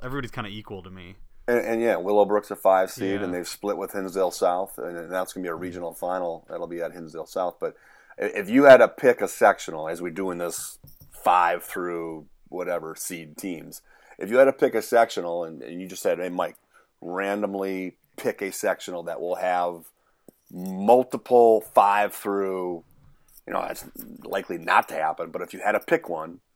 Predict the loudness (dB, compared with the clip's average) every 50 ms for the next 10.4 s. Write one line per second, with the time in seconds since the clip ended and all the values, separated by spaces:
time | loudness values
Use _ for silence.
0 | _ -8 -8 -8 -8 -8 -12 -12 -4 2 4 4 6 6 4 2 0 0 -2 -4
1 | -2 0 0 0 -2 -6 -12 -10 -10 -10 -10 -8 -4 -2 -2 -2 -2 -2 2 4
2 | 4 4 4 0 -12 -12 -14 -16 -20 _ _ _ _ _ _ -12 -12 -10 -8 -6
3 | -6 -6 -2 0 0 0 0 -2 _ _ _ _ _ _ _ _ _ _ -10 -8
4 | -6 -4 0 0 2 2 0 -2 -2 -2 -2 -2 -2 -4 -8 -6 -2 -2 -2 -2
5 | 0 2 4 4 6 4 2 0 -2 -6 -6 -6 -4 -4 -4 -6 -6 -8 -10 -14
6 | _ _ _ _ _ _ _ _ _ _ _ _ _ _ -20 -18 -12 -8 -8 -8
7 | -8 -8 -8 -6 -6 -6 -6 -8 -12 -14 -18 _ -6 -4 -4 -4 -4 -4 -10 -10
8 | -10 -10 -12 -14 -20 _ _ _ _ -20 -18 -12 -6 -6 -6 -6 -8 -12 -12 -10
9 | -10 -12 -14 -16 -14 -14 -12 -12 -10 -10 -10 -8 -10 -10 -10 -10 -10 -10 -8 -6
10 | -6 -6 -6 -8 -16 -18 -20